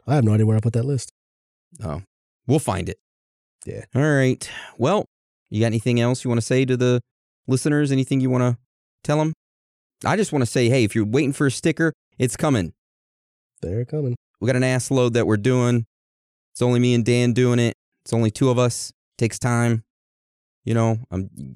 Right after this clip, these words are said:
Speaker 2: having a hand write all of 'em. So you'll, you'll be getting 'em. Just please have patience with us.
Speaker 1: Yeah, having to go to the post office and buy, uh, pre-stamped envelopes.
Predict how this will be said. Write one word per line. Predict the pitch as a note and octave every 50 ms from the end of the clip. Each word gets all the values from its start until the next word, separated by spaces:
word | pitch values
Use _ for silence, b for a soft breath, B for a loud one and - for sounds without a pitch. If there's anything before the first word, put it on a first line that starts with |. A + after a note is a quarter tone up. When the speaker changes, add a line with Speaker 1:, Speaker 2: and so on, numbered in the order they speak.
| - -
Speaker 2:
having | G2+ G#2 G#2+ A2+ A#2 A2+
a |
hand | G#2+ A2+ B2 B2+ B2+ B2 A#2
write | B2+ B2 B2+ B2+
all | B2+ B2 A#2+ A2+
of | G2+
'em. | G2 F#2+ F#2+ G#2 - _ _ _ _ _ _ _ _ _ _ _ _ _
So | - - F2 F2+ F2 E2+ -
you'll, | - F#2+ F#2+ G#2 G#2 -
you'll | - G2 G2
be | A#2+ A#2
getting | B2 C3 B2 F#2+ G2
'em. | F2+ F2 F#2+ G2+ G#2 _ _ _ -
Just | - F#2+ - - - _ _
please | - A2+ A#2 A2 -
have | A#2+ A2
patience | - B2+ A2+ G#2 - - F#2 - -
with | F2 F2 E2
us. | F2 - - - _ _ _ _ _ _ -
Speaker 1:
Yeah, | F2 F2+
having | F2+ G2+ G2+
to | G2+ G2
go | G#2+ G#2
to | F#2+ A2
the | G#2+ G#2 G#2 G#2 G#2 G2+ -
post | - A#2 A2+ - -
office | A#2 G#2+ G2+ G#2 -
and | A2 G#2
buy, | A2 A2 A2 G#2+ A2
uh, | A2 G#2+ G#2+ G#2 G#2 - -
pre-stamped | A#2+ A#2+ G#2+ - B2 A#2 A2 G2+
envelopes. | A#2 A#2 A2 F#2+ F#2 G2+ - - - - -